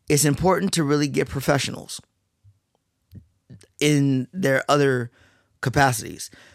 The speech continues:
because professionals believe in professional courtesy. Professional courtesy w-, falls on communication and inter-vendor, or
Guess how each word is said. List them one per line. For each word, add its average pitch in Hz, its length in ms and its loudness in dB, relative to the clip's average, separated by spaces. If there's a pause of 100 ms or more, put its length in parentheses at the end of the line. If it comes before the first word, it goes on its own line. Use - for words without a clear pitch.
(120)
because 139 460 2
professionals 143 760 0
believe 127 400 -2
in 131 200 0
professional 143 500 -2
courtesy. 185 420 -2 (380)
Professional 143 420 0
courtesy 196 460 2
w-, 139 320 -4
falls 139 420 2
on 131 280 -4
communication 131 800 -2 (420)
and 131 180 0 (920)
inter-vendor, 143 1040 2
or 123 220 0